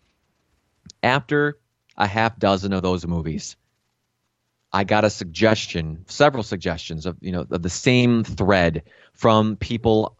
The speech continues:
who watch them on YouTube or on, really it's on my, um, Facebook. They say, "Ian, these are great, but I just don't have time to sit down in front of a T V or in front of a computer for forty-five minutes and watch a movie of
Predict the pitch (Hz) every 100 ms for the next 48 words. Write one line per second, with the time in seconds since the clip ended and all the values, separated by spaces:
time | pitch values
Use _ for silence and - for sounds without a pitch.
0 | - 101 95 87 98 101 - 101 92 95
1 | 95 87 87 87 - - 104 104 110 101
2 | 95 87 90 87 87 110 131 101 92 -
3 | 92 90 85 85 82 80 80 - 127 -
4 | 85 80 - - - - 117 135 120 117
5 | - 147 165 160 127 98 110 92 - _
6 | _ _ _ _ - _ 107 107 101 120
7 | 139 - 123 113 107 90 - 131 139 87
8 | 82 85 - _ _ - - - 123 -
9 | 113 107 101 110 104 90 - 117 92 117
10 | - 95 92 113 98 87 - 143 135 95
11 | 85 _ _ 92 - 110 110 107 101 104
12 | 120 95 - 92 87 98 101 95 87 110
13 | 143 90 87 92 - _ - 95 95 90